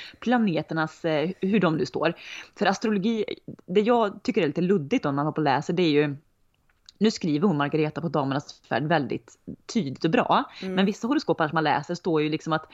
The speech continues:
Speaker 1: eh, månen står i fjorton grader till Pluto och
Speaker 2: Ja.
Speaker 1: såna här saker. Det, där är jag, you lost me där liksom, känner jag. Så att,
Speaker 2: Man bara,
Speaker 1: eh, vi
Speaker 2: va? <laughs> Ursäkta?
Speaker 1: Va? <laughs> Men, men om ni, om ni är sugna på, um,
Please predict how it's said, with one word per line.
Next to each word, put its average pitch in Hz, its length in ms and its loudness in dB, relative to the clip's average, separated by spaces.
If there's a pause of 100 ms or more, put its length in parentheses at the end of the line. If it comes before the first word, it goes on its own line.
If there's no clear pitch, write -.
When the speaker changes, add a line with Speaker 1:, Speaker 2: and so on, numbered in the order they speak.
(320)
Speaker 1:
eh, - 180 -6
månen 185 540 2
står 156 300 2
i 160 60 0
fjorton 165 420 0
grader 151 320 0
till - 120 -2
Pluto 160 600 0
och 160 640 4
Speaker 2:
Ja. 196 180 6
Speaker 1:
såna 202 220 2
här 254 140 4
saker. 175 380 0
Det, 202 180 2 (120)
där 214 200 4
är 214 40 2
jag, 175 180 0 (320)
you 233 240 2
lost 175 280 -2
me 185 100 -4
där 156 120 -4
liksom, 156 220 -6 (180)
känner - 160 -6
jag. - 100 0 (320)
Så 226 100 2
att, - 200 -2
Speaker 2:
Man 202 260 2
bara, 180 260 8
Speaker 1:
eh, - 60 0 (140)
vi 285 60 0
Speaker 2:
va? - 140 2 (240)
<laughs> 330 80 2 (440)
Ursäkta? 185 220 -2
Speaker 1:
Va? 311 80 0 (100)
<laughs> 254 920 -4
Men, 208 240 0
men 214 140 0
om 214 160 -2
ni, 214 240 0
om 220 100 -4
ni 214 60 -2
är 214 40 -4
sugna 240 420 -2
på, 151 280 0
um, 151 420 0